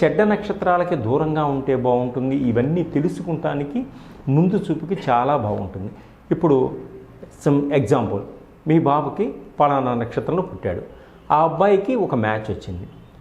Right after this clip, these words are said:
ఫస్ట్ మనం ఆ అబ్బాయి మ్యాచ్ కోసం ఆ అమ్మాయి యొక్క నక్షత్రం ఏంటని మనం తెలుసుకొని, ఈ బాబు నక్షత్రము, ఆ అమ్మాయి నక్షత్రము కలుస్తుందా లేదా అని మీరు తెలుసుకోవడం కోసం ఈ ఎపిసోడ్ మీరు చూస్తే వెంటనే మీకు అర్థమైపోతుంది.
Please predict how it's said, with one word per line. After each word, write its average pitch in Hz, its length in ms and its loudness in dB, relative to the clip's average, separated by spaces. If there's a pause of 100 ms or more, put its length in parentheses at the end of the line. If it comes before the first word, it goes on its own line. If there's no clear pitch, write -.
(160)
ఫస్ట్ 180 240 2
మనం 135 440 2 (360)
ఆ 151 120 2
అబ్బాయి 165 320 2
మ్యాచ్ 139 440 0
కోసం 104 440 -4 (280)
ఆ 143 60 4
అమ్మాయి 165 340 2
యొక్క 156 180 0
నక్షత్రం 123 540 -2
ఏంటని 104 280 -2
మనం 101 100 -2
తెలుసుకొని, 104 600 0 (1080)
ఈ 180 140 6
బాబు 165 300 4
నక్షత్రము, 180 680 2 (120)
ఆ 139 100 4
అమ్మాయి 160 300 2
నక్షత్రము 156 600 -2 (440)
కలుస్తుందా 185 800 2
లేదా 143 320 4
అని 139 240 2
మీరు 127 160 0
తెలుసుకోవడం 127 720 2
కోసం 107 480 2 (320)
ఈ 156 120 6
ఎపిసోడ్ 143 380 2
మీరు 143 300 0
చూస్తే 180 280 0
వెంటనే 123 380 0
మీకు 143 220 -2
అర్థమైపోతుంది. 92 800 -6